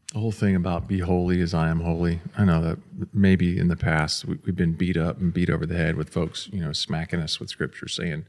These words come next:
"Be holy," as if somehow we can do that in and of ourselves. But it's a,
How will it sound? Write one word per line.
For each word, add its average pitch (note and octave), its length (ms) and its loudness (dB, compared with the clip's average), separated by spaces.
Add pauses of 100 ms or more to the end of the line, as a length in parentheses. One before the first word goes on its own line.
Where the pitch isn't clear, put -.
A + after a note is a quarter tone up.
(840)
"Be G2 120 2
holy," F2 400 0
as E2+ 120 -4
if E2 100 -4
somehow E2+ 600 0
we F#2+ 100 -4
can E2+ 160 -2
do E2+ 160 -2
that E2 220 0
in E2+ 60 -2
and E2+ 200 -2
of D#2+ 140 -4
ourselves. E2+ 580 -4
But F2+ 320 -4
it's - 220 -2
a, E2+ 120 0